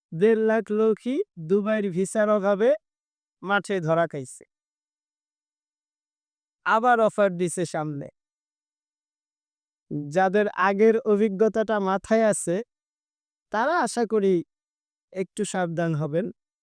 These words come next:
আর যাদের আগের অভিজ্ঞতাটা মাথায় নাই, নামেন আল্লাহর নাম নিয়া। যেখানে, আহ, পঁয়ষট্টি সত্তর হাজার টাকা ভাড়া,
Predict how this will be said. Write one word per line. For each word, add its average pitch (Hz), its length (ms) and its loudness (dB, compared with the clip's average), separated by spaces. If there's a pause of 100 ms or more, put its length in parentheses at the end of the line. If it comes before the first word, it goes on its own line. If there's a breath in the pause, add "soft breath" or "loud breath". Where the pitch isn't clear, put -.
(1000)
আর 175 240 -6 (100)
যাদের 196 340 2 (120)
আগের 208 340 0
অভিজ্ঞতাটা 220 680 2
মাথায় 220 400 0
নাই, 214 300 0 (1120)
নামেন 233 440 0
আল্লাহর 196 280 2
নাম 185 200 0
নিয়া। 165 420 -2 (760)
যেখানে, 190 680 0 (460)
আহ, 165 320 0
পঁয়ষট্টি 196 520 -2
সত্তর 196 360 -2
হাজার 190 280 0
টাকা 185 300 -4
ভাড়া, 160 460 -4